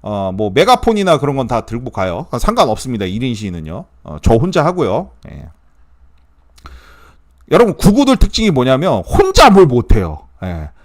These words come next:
항상 걔네들은 무리를 데리고 다녀야 용감해집니다. 지 혼자, 구구들의 특징이 지 혼자서는 족도 아무것도 할 수 있는 게 없어요. 예, 그게 특징입니다. 예. 대표적인 게 황경구 같은 애,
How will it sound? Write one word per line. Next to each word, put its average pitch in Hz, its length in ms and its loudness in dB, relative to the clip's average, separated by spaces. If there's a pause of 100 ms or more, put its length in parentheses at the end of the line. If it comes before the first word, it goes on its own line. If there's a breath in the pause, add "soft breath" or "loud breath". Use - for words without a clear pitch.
항상 427 460 -4
걔네들은 165 500 2
무리를 226 380 4
데리고 151 340 2
다녀야 123 540 0 (240 soft breath)
용감해집니다. 123 880 4 (240 soft breath)
지 - 160 0
혼자, 208 280 2 (680 soft breath)
구구들의 240 420 2
특징이 220 360 -4
지 - 240 0
혼자서는 220 600 4
족도 202 420 4
아무것도 190 540 2
할 220 100 4
수 214 140 2
있는 143 200 2
게 113 60 -2
없어요. 85 380 -10 (200)
예, 82 180 -14
그게 220 180 2
특징입니다. 101 680 -4 (160)
예. 76 80 -18 (1300)
대표적인 160 500 4
게 135 80 0
황경구 202 500 0
같은 98 580 -2 (120)
애, 104 100 -4